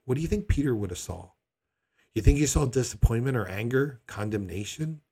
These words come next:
If you think that, then you don't know Jesus that the New Testament talks about. You look in the eyes of Jesus right now and you'll see love.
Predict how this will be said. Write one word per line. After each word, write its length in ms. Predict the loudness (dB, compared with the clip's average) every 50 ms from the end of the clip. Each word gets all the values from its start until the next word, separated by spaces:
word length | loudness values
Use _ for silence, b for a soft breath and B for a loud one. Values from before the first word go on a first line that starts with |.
| _ _ _ _ _ _ _ _ _ _ _ _ _ _ _ _ _ -10
If 200 | -10 -8 -8 -8
you 60 | -8
think 260 | -4 -2 -4 -4 -4
that, 200 | -6 -8 -8 -8
then 160 | -8 -10 -8
you 100 | -6 -4
don't 160 | -4 -4 -4 -2
know 140 | -2 -2
Jesus 580 | -2 -2 -6 -6 -8 -8 -14 -20 -20 -20 -20 _ _ _ _ _ _ _ _ _ _ _ _ _ _ _ _ _ _ _ _ _
that 140 | -8 -6 -4
the 80 | -4 -2
New 140 | -2 -2 -2
Testament 400 | -2 -2 -4 -4 -4 -6 -8 -8
talks 260 | -8 -10 -12 -12 -16
about. 260 | -20 -20 -20 -20 _ _ _ _ _ _ _ _ _ _ _ _ _ _ _ _ _ _ _ _ _ _ _ _ _
You 100 | -2 0
look 160 | 0 2 2 2
in 80 | 0 0
the 120 | -2 0
eyes 220 | 0 0 0 -2
of 100 | -4 -6
Jesus 440 | -6 -2 -2 -2 -2 -2 -6 -6 -6
right 140 | -8 -8 -8
now 160 | -8 -8 -8
and 100 | -6 -6
you'll 100 | -6 -6
see 260 | -6 -6 -4 -4 -6
love. 480 | -6 -8 -10 -12 -12 -12 -12 -16 _